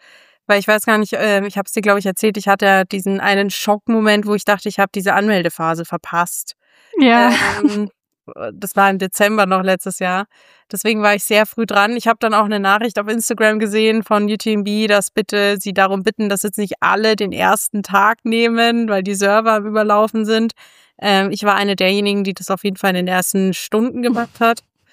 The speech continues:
Speaker 1: Ich hab jetzt aber in dem Laufe der Tage noch tausendmal geguckt, bin ich wirklich angemeldet, hat das alles geklappt, ist das alles da?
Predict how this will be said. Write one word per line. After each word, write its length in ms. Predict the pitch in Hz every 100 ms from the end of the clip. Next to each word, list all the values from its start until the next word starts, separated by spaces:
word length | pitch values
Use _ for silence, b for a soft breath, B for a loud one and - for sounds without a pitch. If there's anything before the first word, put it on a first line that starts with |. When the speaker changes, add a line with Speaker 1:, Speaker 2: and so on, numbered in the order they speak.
| b b b b
Speaker 1:
Ich 120 | 208
hab 140 | 233 240
jetzt 120 | 226
aber 240 | 226 220
in 120 | 220
dem 220 | 214 208 208
Laufe 360 | 202 220 233
der 180 | 208 202
Tage 480 | 196 202 214 214 202
noch 220 | 208 208
tausendmal 800 | - 202 202 240 254 240 202 202
geguckt, 560 | 202 196 202 185 - - -
bin 140 | 190
ich 100 | 175
wirklich 260 | 175 - 196
angemeldet, 600 | 208 208 202 202 208 208
hat 140 | 185
das 80 | 180
alles 260 | 165 175 -
geklappt, 540 | 202 214 208 202 -
ist 260 | 202 196 -
das 140 | 202
alles 260 | 190 196 -
da? 320 | 190 196